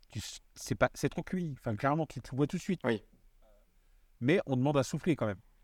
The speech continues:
Speaker 1: En plus, il
Speaker 2: Oui.
Speaker 1: fait un soufflé au fromage, enfin, tous les kinks.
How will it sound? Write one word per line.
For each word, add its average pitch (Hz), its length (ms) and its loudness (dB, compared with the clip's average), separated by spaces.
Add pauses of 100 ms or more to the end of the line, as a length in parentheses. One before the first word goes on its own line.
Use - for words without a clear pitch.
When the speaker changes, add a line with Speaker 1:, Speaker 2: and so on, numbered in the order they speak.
(460)
Speaker 1:
En 113 80 -2
plus, 190 200 0
il 131 40 2
Speaker 2:
Oui. 120 80 6
Speaker 1:
fait 147 120 4
un 127 100 4
soufflé 156 440 0
au 131 60 4
fromage, 135 480 0
enfin, 104 280 -4 (280)
tous 196 100 -4
les 170 100 2
kinks. 170 380 -2